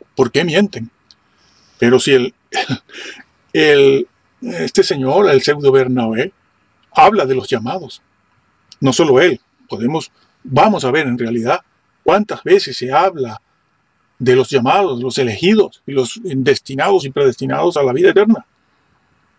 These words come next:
¿Mm? Y aquí lo está, aquí estamos viendo un sitio donde se hace, "echándonos a descansar", a descansar, ¿qué? Como llamado, porque como yo soy llamado,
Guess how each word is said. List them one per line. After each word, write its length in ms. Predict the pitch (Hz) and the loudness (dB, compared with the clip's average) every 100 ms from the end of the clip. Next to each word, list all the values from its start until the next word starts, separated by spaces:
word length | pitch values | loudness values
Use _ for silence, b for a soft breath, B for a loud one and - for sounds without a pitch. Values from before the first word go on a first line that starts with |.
| - | -10
¿Mm? 160 | 139 180 _ _ _ _ _ _ B B B _ | -10 -10 _ _ _ _ _ _ B B B _
Y 120 | 139 131 | 0 0
aquí 200 | 120 143 | 0 -6
lo 80 | 143 | -6
está, 300 | - 175 - _ - | -4 -4 -6 _ -12
aquí 340 | 127 180 226 - | -8 -2 -4 -4
estamos 320 | - 196 175 | -6 -4 0
viendo 200 | 180 180 | 0 0
un 80 | 185 | 2
sitio 260 | 226 156 | 0 -2
donde 180 | 127 131 | -6 -6
se 140 | - | -4
hace, 180 | 139 - - | -6 -4 -6
"echándonos 460 | 120 165 185 196 | -2 -2 0 2
a 80 | 170 | 2
descansar", 480 | 147 151 131 143 127 _ _ _ _ - | 0 -2 -2 -2 -4 _ _ _ _ -8
a 80 | 123 | -6
descansar, 500 | 107 135 117 151 - | -4 -4 0 -2 -2
¿qué? 200 | 143 233 - | -6 -6 -2
Como 220 | 139 135 | 2 2
llamado, 400 | 131 147 156 147 | 2 2 0 -2
porque 200 | 151 139 | -6 -6
como 240 | 127 131 | 0 0
yo 80 | 156 | 2
soy 160 | 160 170 | 2 2
llamado, 480 | 175 175 170 190 | 2 2 4 2